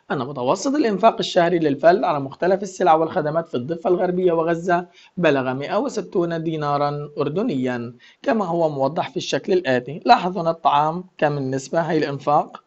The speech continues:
قديش عندي، السلع تبع-، تبغ والسجائر، العناية الشخصية، النشاطات الترفيهية والثقافية، التعليم، وسائل النقل والمواصلات،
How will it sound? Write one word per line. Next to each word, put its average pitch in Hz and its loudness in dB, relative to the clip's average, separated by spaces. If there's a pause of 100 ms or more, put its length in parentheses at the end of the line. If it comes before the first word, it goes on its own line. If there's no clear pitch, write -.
(120)
قديش 147 -2
عندي، 170 -4 (280)
السلع 160 2
تبع-، 147 -2
تبغ 160 0
والسجائر، 160 2
العناية 147 0
الشخصية، 180 0
النشاطات 147 -4
الترفيهية 156 -4
والثقافية، 147 -2
التعليم، 165 2
وسائل 147 -2
النقل 143 -4
والمواصلات، 147 0